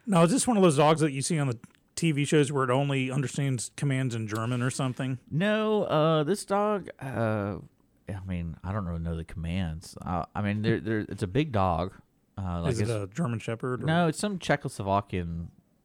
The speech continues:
Speaker 2: It looks like a German Shepherd. It's like a mini German Shepherd, but it's still big.
Speaker 1: Gotcha.
Speaker 2: I don't know. But yeah, it was fun. Uh, yeah,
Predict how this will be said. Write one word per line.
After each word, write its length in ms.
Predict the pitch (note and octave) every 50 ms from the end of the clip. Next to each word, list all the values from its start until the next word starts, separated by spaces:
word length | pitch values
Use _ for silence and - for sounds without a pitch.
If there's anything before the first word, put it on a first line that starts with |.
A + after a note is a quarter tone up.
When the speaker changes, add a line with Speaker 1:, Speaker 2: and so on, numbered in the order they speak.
| - -
Speaker 2:
It 80 | G2+ G2+
looks 260 | A2 C3+ C#3 - -
like 120 | A2 F#2
a 60 | G2
German 260 | D#2+ E2+ F2+ F2+ F2 E2
Shepherd. 160 | F#2 F2 F2
It's 80 | E2
like 80 | A2 F#2
a 60 | F#2+
mini 260 | F#2 F2 F#2 F2+ F#2
German 260 | F2 F#2 G2 F#2+ G2 G2
Shepherd, 440 | - - G#2+ - - A2 G#2 F2+
but 60 | F2+ D#2+
it's 120 | - -
still 160 | - - F2+
big. 420 | E2 F#2+ F#2+ D#2+ F2+ G2+ G2+ - F3
Speaker 1:
Gotcha. 420 | D#3+ C#3+ A#2+ A2 - - G#2+ - - _ _
Speaker 2:
I 160 | - F#2+ G2
don't 140 | F2+ E2 D#2
know. 160 | D#2 - F#2 - - - - - - - - _ -
But 120 | - D4
yeah, 40 | D#4+
it 80 | A#3+
was 100 | A3 -
fun. 220 | - - A2 G#2+ A2 - _ _ -
Uh, 340 | G#2 G#2 G2+ G2+ G2 G2 G2+
yeah, 120 | A2 D3+